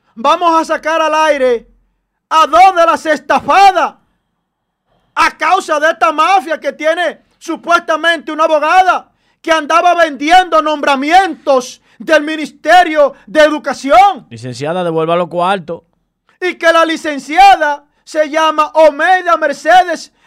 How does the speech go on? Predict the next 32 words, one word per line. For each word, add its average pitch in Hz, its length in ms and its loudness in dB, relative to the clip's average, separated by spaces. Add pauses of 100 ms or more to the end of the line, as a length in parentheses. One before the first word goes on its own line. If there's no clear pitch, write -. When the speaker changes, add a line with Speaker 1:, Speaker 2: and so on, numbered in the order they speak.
Speaker 1:
Acevedo 302 640 0
Peña, 349 520 -4 (1500)
que 330 160 0
la 320 180 -2
que 311 280 2
es 359 100 0
supuestamente 302 1200 -2 (200)
que 311 160 0
se 277 180 -2
dedicaba 311 560 -2
a - 40 2
las 285 260 -4
ventas 311 640 -2 (160)
de 302 180 0
los 294 160 0
nombramientos 285 720 -6
en 269 80 -8
el 262 100 -8
Ministerio 247 460 -2
de 269 80 2
Educación. 262 640 -6 (400)
Ahí 285 300 0
está 302 280 -4
su 302 160 -12
voz, 311 540 0 (420)
que 330 140 -4
todo 320 340 -2
va 320 160 0
de 339 140 0
viento 349 380 -8
en 247 120 -8
popa 392 480 2